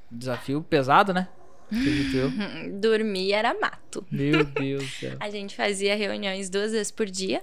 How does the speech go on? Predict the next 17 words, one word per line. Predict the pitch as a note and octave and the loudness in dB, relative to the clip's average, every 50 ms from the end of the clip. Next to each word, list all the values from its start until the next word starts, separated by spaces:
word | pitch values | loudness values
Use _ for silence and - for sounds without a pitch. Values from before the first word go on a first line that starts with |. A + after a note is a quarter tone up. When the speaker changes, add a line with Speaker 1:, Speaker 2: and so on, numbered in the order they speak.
| - | -4
Speaker 1:
Uhum. | D#3 D#3 D3+ D#3+ | -4 -2 0 2
Speaker 2:
A, | D#3+ F#3+ F3+ | 2 0 0
começava | C#3 G#3+ G3 G3+ G3 G3 - G#3 F#3+ F3+ F#3+ | 0 -2 -2 -2 -2 0 0 0 0 2 0
às | F#3+ F#3 F3+ F3+ F3 | -2 -2 -4 -8 -8
dezenove, | E3+ - - G3+ F#3+ F#3+ F#3+ F#3 F#3 E3+ D#3+ - - - - | -8 -6 -6 -4 -4 -4 -4 -4 -4 -4 -4 -4 -4 -2 2
não, | A3+ A3+ G#3+ | 4 4 4
às | G3+ G3+ | 4 2
vinte | F#3+ A#3 C4+ D4 - - | 0 0 -2 -2 0 -2
e | |
uma, | C4 G3 E3+ D#3 | -2 -2 -2 -4
desculpa. | - - - - G3 - - - - - | -4 -4 -4 -2 -4 -4 -4 -12 -12 -10
Começava | - F#3 - G#3+ G3 G3+ | -8 -4 -4 -2 -2 -2
às | G3+ G3+ | -4 -4
vinte | G#3 G#3+ B3 C4 - | -4 -4 -4 -4 -2
e | - | 0
uma, | D#4 B3+ A#3 B3+ - | 0 0 0 0 -2
Speaker 1:
Uhum. | D#3 D3+ D3 D3 C#3 | -2 -2 -2 -4 -4